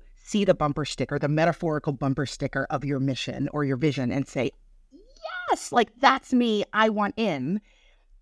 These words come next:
And anybody that doesn't say that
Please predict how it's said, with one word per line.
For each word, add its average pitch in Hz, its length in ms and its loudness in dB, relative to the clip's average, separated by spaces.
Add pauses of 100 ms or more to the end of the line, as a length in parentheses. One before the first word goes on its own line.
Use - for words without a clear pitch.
(240)
And 220 220 2
anybody 311 440 4
that 233 220 -2
doesn't 208 340 0
say 320 340 0
that - 640 -8